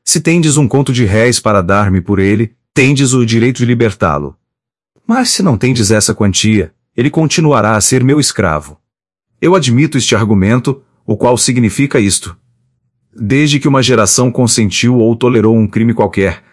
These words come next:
seja a pirataria, seja a escravidão, outra geração não pode suprimir esse crime sem inizar os que cessarem de ganhar por ele, isto é,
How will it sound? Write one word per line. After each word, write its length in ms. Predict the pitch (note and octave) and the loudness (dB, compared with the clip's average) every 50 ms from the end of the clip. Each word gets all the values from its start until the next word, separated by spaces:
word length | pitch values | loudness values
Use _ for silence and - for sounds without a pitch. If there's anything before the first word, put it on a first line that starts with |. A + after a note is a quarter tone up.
| _ _ _ _ | _ _ _ _
seja 460 | - - - - C#3+ D3+ E3 D#3+ D3 | -6 -4 -2 0 0 0 0 0 0
a 20 | |
pirataria, 840 | C3+ - B2+ A2+ G#2 - A2+ G#2 G2 A2 A#2+ G#2+ F2+ E2 D#2 D#2 D2 | 0 0 0 0 0 0 0 0 2 2 2 2 0 -2 -4 -6 -6
seja 420 | - - - B2+ B2+ B2 A2 G#2+ | -4 -2 0 0 0 2 2 0
a 40 | F#2+ | 0
escravidão, 800 | F#2+ - - - A#2 G#2+ A#2 G#2+ G2 G2+ F#2 D#2 D#2 D#2 D2 - | 0 0 0 0 0 0 0 0 0 0 -2 -2 -2 -6 -8 -8
outra 380 | - - G#2+ C3 D3 - D3 C3 | -4 -2 0 0 0 0 0 0
geração 480 | A2+ C#3+ C#3 A#2+ G2+ - - A#2+ A#2+ | 0 2 0 0 0 0 0 0 2
não 160 | A#2 A2+ G#2 F#2 | 2 2 0 0
pode 340 | - G#2+ G#2+ G#2+ G2 G2+ | 0 0 0 0 0 -2
suprimir 520 | G2 - - C#3 C#3+ C#3 B2+ A2+ A2 A#2 A#2+ | -2 -2 -2 -2 -2 0 0 0 0 0 0
esse 160 | A2+ - A2+ | 0 -2 -4
crime 320 | - - C3+ E3 F3 F3 | -2 -2 0 0 0 0
sem 160 | D#3 - D3+ D3+ | 0 0 0 2
inizar 440 | D3 C#3 A2 F#2 G#2 G#2+ A2 A2+ | 2 2 2 2 0 0 0 0
os 200 | A2+ G#2 G2+ - | 0 0 -2 -2
que 100 | - B2 | -2 -2
cessarem 560 | A2+ - - A#2+ A2 - - A#2 A#2 A#2 A2+ G#2+ | -2 -2 -2 -2 0 0 2 2 2 2 2 0
de 100 | G#2 G#2+ | 0 0
ganhar 380 | G#2 A#2 A2 G#2 G#2 F#2+ F2+ | 0 0 2 2 0 -2 -2
por 160 | - A#2+ A2 | -2 -2 0
ele, 380 | G2+ G#2 A#2 A#2+ G#2 F2 - _ _ _ _ - | 0 2 0 0 0 -2 -6 _ _ _ _ -4
isto 380 | - E3+ - - - A#2+ G2+ | -2 -2 -2 0 0 0 2
é, 220 | G#2+ D#3 F3 - | 2 0 -2 -6